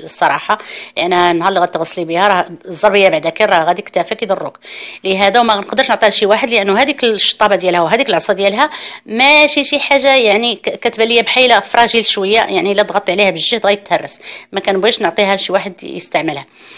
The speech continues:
آه، سبيريت، آه، الد-، اصلا الدار نقيه والفراش مصبن وكل شيء مصبن.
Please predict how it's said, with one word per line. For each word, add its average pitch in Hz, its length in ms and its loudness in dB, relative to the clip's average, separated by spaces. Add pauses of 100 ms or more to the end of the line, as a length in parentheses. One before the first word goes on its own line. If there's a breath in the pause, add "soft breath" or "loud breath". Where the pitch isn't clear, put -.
(480 loud breath)
آه، 247 640 6
سبيريت، 330 560 2
آه، 233 880 2
الد-، 196 160 -2
اصلا 254 400 4
الدار 269 260 2
نقيه 240 420 2
والفراش 233 420 2
مصبن 208 540 2
وكل 208 220 0
شيء 220 140 0
مصبن. 208 380 0